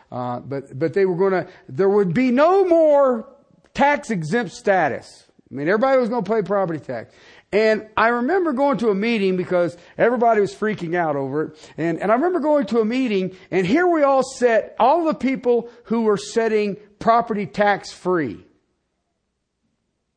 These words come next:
Okay? Now, you talk about an odd combination.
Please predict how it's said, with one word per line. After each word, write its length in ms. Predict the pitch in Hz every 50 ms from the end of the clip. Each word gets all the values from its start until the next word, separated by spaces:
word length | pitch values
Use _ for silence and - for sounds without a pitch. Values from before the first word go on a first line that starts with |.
| _ _ _
Okay? 360 | - 151 160 170 175 170 - _ _ _ _ _ _ _ _ _
Now, 120 | - 226 247
you 280 | 311 403 480 466 - -
talk 320 | 320 339 311 277 233 208
about 340 | 233 202 233 240 233 220 214
an 160 | 208 202 - -
odd 380 | 214 254 285 285 269 208 165 -
combination. 1080 | 214 269 269 254 240 208 208 196 226 262 277 254 214 - - 151 131 110 104 123